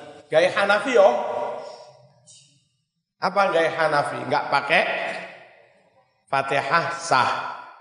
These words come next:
tapi ya cacat, Mas, nggak sem-, nggak sempurna.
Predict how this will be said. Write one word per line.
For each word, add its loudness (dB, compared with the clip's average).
tapi 2
ya 8
cacat, 0
Mas, -2
nggak -2
sem-, 2
nggak -2
sempurna. -10